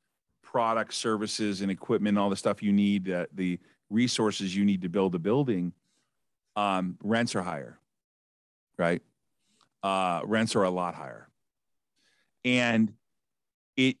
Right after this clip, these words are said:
it will be a natural occurrence that as you see it, an inflated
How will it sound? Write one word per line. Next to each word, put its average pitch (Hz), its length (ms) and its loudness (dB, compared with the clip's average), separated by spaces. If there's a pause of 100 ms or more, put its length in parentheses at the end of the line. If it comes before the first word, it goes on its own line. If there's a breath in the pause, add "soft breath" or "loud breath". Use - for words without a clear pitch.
(140)
it 127 160 4
will 127 160 4
be 131 160 2
a 123 40 2
natural 127 540 0
occurrence 123 580 -4
that 110 140 0
as 107 220 0
you 110 80 -2
see 120 320 -2
it, 107 180 0
an 107 120 -6
inflated 110 920 -2